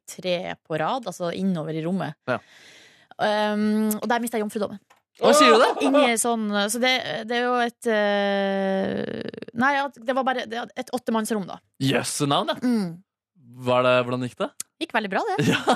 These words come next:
Speaker 1: Ja, det var tidlig på, altså, det var mens, det var fest, liksom, på hostellet. Så det var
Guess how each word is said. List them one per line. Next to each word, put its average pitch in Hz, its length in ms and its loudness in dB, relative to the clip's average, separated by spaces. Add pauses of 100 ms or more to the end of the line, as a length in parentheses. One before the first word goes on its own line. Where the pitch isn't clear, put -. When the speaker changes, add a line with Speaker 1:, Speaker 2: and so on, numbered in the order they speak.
(180)
Speaker 1:
Ja, 294 160 2
det 330 100 -6
var 277 120 2
tidlig 294 280 -2
på, 226 160 -6
altså, 233 200 -4
det 240 80 -6
var 269 240 2
mens, 247 540 -2
det 226 180 -8
var 247 100 2
fest, - 580 -4
liksom, 190 300 -6
på 214 140 -2
hostellet. 202 400 -4 (460)
Så - 360 0
det 226 120 0
var 220 520 2